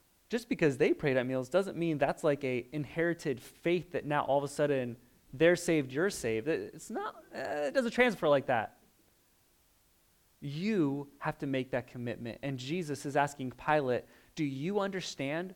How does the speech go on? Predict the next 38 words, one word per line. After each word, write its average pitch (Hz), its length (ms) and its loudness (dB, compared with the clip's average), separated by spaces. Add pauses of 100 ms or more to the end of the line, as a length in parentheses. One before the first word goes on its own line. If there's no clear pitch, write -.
who 175 200 2
I 175 200 8
am? 247 320 -8 (1400)
Or 175 140 8
are 180 40 8
you 190 120 2
just 196 160 -2
going 185 220 2
off 165 120 0
the 160 80 0
word 151 200 4
of 147 100 2
everyone 131 420 0
else?" - 460 -10 (1080)
'Cause 175 140 4
God 170 560 10 (460)
is 151 100 -6
God 151 240 6
of 127 100 2
all. 110 320 -2 (2250)
And - 240 0
the - 20 10
last 214 240 10
aspect 202 420 8
of, 165 280 8
of 151 200 6
God, 165 300 10
the 143 60 2
queen 160 260 0
bee, 151 160 4
if 135 140 2
you 135 80 0
will, 135 340 6 (320)
is 165 180 6
see 220 400 4 (320)
product 240 540 8
versus 170 540 4
position. 135 720 -2